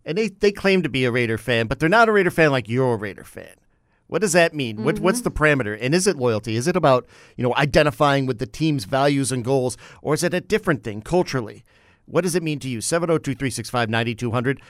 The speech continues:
Speaker 1: Let's get out to the phones here on Raider Nation Radio. Oh, we, uh, we'll get back to that in just a second. Raider sixty-six was on hold. He had something really interesting about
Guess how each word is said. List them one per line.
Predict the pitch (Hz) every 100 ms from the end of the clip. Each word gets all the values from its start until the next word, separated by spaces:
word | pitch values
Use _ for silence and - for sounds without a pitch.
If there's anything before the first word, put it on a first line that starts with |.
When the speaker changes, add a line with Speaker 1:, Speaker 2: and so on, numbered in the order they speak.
| _
Speaker 1:
Let's | - -
get | 135
out | 139 160
to | 120
the | 127
phones | 143 135 139 - _ _ -
here | 147
on | 131 123
Raider | 131 123
Nation | 135 123 131 123
Radio. | 139 131
Oh, | 190 196 147
we, | 120 117
uh, | 113 117
we'll | 120
get | 107 151
back | 147 131
to | 127
that | 123 131
in | 117
just | 127 113
a | 104
second. | 135 127 113
Raider | 120 113
sixty-six | 127 - 104 131 -
was | 101
on | 117
hold. | 107 113 113 - - -
He | 151
had | 156 151
something | 123 131
really | 139 127 139
interesting | 156 143 - 127
about | 123 127 139